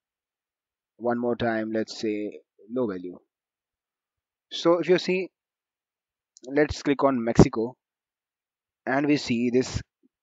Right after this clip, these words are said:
Carretera is the loss-making product across, uh, this high discount band. Uh, so we can quickly do decision making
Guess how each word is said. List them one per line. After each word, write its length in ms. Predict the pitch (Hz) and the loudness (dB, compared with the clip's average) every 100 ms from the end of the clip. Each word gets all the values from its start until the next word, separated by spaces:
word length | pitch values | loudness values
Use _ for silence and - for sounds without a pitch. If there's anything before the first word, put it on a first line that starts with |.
| _ | _
Carretera 560 | 147 156 160 147 151 135 | 6 6 6 4 4 2
is 100 | 127 | 0
the 120 | 135 | 2
loss-making 520 | 117 127 139 139 139 | 4 4 2 -2 -4
product 400 | 120 127 139 - - _ _ _ - | -2 0 0 -6 -18 _ _ _ -6
across, 580 | - 120 117 117 110 | 0 4 6 6 4
uh, 200 | 117 110 110 | 4 4 4
this 160 | 110 | 0
high 180 | 110 120 | 2 4
discount 420 | 131 120 131 131 | 4 4 2 2
band. 320 | 123 120 120 127 _ - 110 120 | 2 0 -2 -8 _ -14 -6 0
Uh, 200 | 123 117 | 2 2
so 160 | 139 | -2
we 120 | 135 | -2
can 200 | 139 151 | 0 0
quickly 300 | 151 160 170 | 0 -2 0
do 180 | 151 139 | 0 2
decision 400 | 131 123 139 156 | 2 0 0 0
making 300 | 139 131 135 | -2 -2 -4